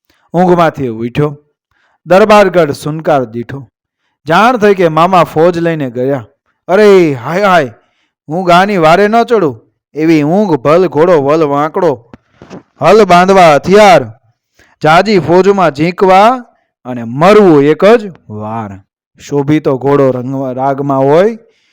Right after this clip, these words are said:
શિર પર વાંકડિયા વાળ ઝૂલતા હોય, શરીર ઉપર હથિયાર ચકચકાટ કરે. આહા, સાચા વીરને એક જ વાર મરવાની, એ મોટી ફોજમાં ઝંપલાવીને એ ભલી ભાતે મરવાની ઝંખના હોય છે.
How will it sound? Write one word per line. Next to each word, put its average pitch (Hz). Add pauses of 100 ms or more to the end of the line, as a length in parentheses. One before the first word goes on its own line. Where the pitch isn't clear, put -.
(120)
શિર 156
પર 147
વાંકડિયા 139
વાળ 131
ઝૂલતા 120
હોય, 190 (760)
શરીર 240
ઉપર 208
હથિયાર 147
ચકચકાટ 139
કરે. 139 (180)
આહા, 147 (340)
સાચા 180
વીરને 151
એક 135
જ 143
વાર 143
મરવાની, 123 (600)
એ 110
મોટી 156
ફોજમાં 156
ઝંપલાવીને 151 (380)
એ 101
ભલી 151
ભાતે 139
મરવાની 139 (120)
ઝંખના 143
હોય 139
છે. 104